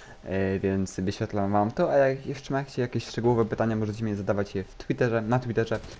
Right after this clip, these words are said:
Macie link w opisie i generalnie tam możecie otrzymywać bonusowe informacje, e, możecie mi oczywiście zadawać prywatne pytania i, no, tam często wy-, właśnie podaję posty, kiedy jakiś livestream, kiedy jakiś film i tak dalej, e, więc, e, jeśli chcecie jakieś bonusowe informacje,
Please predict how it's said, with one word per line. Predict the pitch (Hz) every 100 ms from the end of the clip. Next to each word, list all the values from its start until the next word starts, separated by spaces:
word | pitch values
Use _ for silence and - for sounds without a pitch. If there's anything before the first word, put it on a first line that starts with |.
| - - - -
Macie | 120 131 117
link | 104 123
w | 117
opisie | - 123 -
i | 123
generalnie | 117 120 120 117
tam | 120
możecie | 120 117 110 110
otrzymywać | 107 113 104 95
bonusowe | 120 131 131 120 117
informacje, | 107 127 123 123 - 123 117 - - -
e, | 101
możecie | 101 107 104
mi | 104
oczywiście | 104 104 -
zadawać | 101 87 101 -
prywatne | 123 131 135 127
pytania | 123 117 113 113 - - -
i, | 101 101
no, | 101 104
tam | 110 107
często | 117 110 107 107
wy-, | 98 90
właśnie | 98 104 107 101 95 - -
podaję | - 107 101
posty, | 98 101 - 107
kiedy | - 110 101
jakiś | 92 92 95
livestream, | 117 110 104 - 104 98
kiedy | 113 98
jakiś | 101 - 101 -
film | 107 104 -
i | 107
tak | 104 98
dalej, | 104 101 98 98 - - -
e, | 90 90
więc, | 92 95 90 -
e, |
jeśli | 92 92 92 92 - -
chcecie | 104 101
jakieś | 101 107
bonusowe | 101 107 - 117
informacje, | 123 143 165 160 160